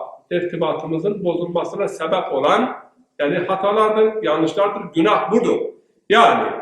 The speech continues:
dört çeşit irtibatımızı olumsuz yönden etkileyen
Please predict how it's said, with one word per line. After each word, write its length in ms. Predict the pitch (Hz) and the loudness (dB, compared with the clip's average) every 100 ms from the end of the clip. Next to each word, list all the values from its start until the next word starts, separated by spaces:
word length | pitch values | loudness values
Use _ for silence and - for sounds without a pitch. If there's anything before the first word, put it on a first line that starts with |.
| - - - | -14 -12 2
dört 260 | 247 - - | 4 4 2
çeşit 480 | 147 135 113 - | -2 -4 -6 -2
irtibatımızı 920 | 196 190 180 143 135 135 120 107 170 196 | 0 2 0 -2 -2 -4 -6 -6 -6 -4
olumsuz 500 | 202 196 170 - 131 113 | 2 4 4 -2 -6 -8
yönden 500 | 139 170 120 98 - | -2 0 0 -4 -6
etkileyen 680 | 180 180 180 - 113 110 110 | -4 -4 -4 -6 -2 -2 -4